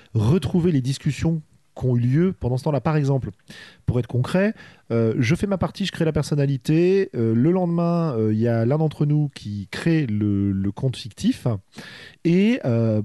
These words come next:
on a trois jours, ou, ou une journée même peut-être, juste pour commenter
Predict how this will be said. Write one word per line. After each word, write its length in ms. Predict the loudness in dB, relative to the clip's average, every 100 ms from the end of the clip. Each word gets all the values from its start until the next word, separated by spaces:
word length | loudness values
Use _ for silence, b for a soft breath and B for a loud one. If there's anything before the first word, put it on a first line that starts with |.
| -2
on 160 | 0
a 120 | 0 0
trois 220 | 0 -2
jours, 480 | 0 0 2 0 -2 b b b _ _
ou, 220 | -4 -2
ou 260 | -2 0 0
une 100 | 0
journée 360 | 0 0 0 0
même 160 | 0
peut-être, 320 | -2 -2 -2
juste 300 | 0 0 0
pour 180 | 0 -2
commenter 560 | 0 0 0 0 -2